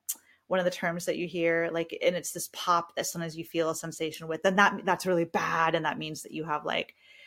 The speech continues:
poor hip mechanics. It's gonna lead, you know, to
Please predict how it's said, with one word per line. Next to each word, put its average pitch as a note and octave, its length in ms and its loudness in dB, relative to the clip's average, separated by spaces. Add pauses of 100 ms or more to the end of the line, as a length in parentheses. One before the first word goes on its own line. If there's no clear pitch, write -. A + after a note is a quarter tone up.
(220)
poor F3+ 240 6
hip - 240 8
mechanics. A3+ 600 6
It's D#3+ 100 -8
gonna D#3+ 200 -4
lead, D3+ 300 -10 (400)
you A3+ 140 10
know, E3 100 6
to - 320 -4